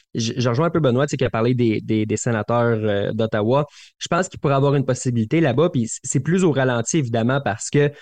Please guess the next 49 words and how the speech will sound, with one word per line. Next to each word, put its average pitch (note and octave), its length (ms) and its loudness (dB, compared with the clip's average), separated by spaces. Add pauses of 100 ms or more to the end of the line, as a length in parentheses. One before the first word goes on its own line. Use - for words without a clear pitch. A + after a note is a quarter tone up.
(140)
la - 120 -2
situation C3+ 340 0
des B2+ 100 2
propriétaires B2 640 0
fait C3+ 80 -2
en A2 120 0
sorte C3+ 240 -2
qu'on A2 100 -2
sait A2 140 -4
pas G#2+ 140 -2
trop B2+ 220 -2
à A2 60 -2
quoi A#2+ 240 -2
s'attendre. C3 540 0 (600)
On D3 100 2
va A#2 120 2
attendre C3 300 0
de A#2+ 80 2
voir B2+ 380 2 (400)
qui E3+ 120 0
va C#3+ 140 4
acheter B2+ 240 0
l'équipe B2+ 380 0
pour A2 180 -2
voir C3 280 0 (280)
est-ce G2+ 100 -8
que C#3+ 80 0
Pierre C3 260 2
Dorion B2+ 300 2
va A#2+ 140 0
garder A#2 240 0
son A#2+ 180 -4
emploi, A#2 280 0
est-ce C3+ 100 -4
que C3+ 80 0
D B2+ 200 2
J B2+ 160 2
Smith C#3+ 220 0
va B2+ 100 0
garder A#2 280 0
son A#2 180 -2
emploi. B2+ 400 0 (340)
C'est A#2+ 160 -2
là C#3 140 4
que C#3+ 80 -10
ça A2+ 100 0
va A2 140 0
être A#2 80 -2
décidé. A#2 600 -2